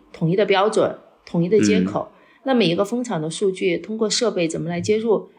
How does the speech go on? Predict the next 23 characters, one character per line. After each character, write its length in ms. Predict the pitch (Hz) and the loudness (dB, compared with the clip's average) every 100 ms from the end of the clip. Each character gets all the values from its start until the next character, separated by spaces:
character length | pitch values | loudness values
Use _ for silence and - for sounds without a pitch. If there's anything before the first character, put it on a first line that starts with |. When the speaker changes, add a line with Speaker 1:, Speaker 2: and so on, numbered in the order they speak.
| _ - | _ -2
Speaker 1:
这 160 | 330 | 2
一 20 | 302 | 2
块 180 | 208 | 2
是 140 | 180 190 | 0 -2
我 60 | |
们 100 | 165 | -4
负 180 | 151 - | -4 -6
责。 280 | 165 147 - _ _ - | -6 -6 -8 _ _ -2
至 160 | 311 | 2
于 160 | 277 226 | 2 2
就 160 | 247 | -2
是 240 | 233 233 208 | -4 -2 -2
这 100 | 220 | -2
个 380 | 180 - - - | 0 -2 -4 -8
基 160 | - 277 | -6 -4
础 160 | - | -4
设 200 | 156 208 | -2 0
施， 440 | 185 - 208 220 - _ | -2 -2 -2 -4 -8 _
还 220 | - - | -12 -2
有 120 | 190 202 | -2 0
怎 180 | 190 | -2
么 160 | 156 165 | -4 -4
去 680 | 175 - 240 190 - - | -6 -4 0 0 0 -12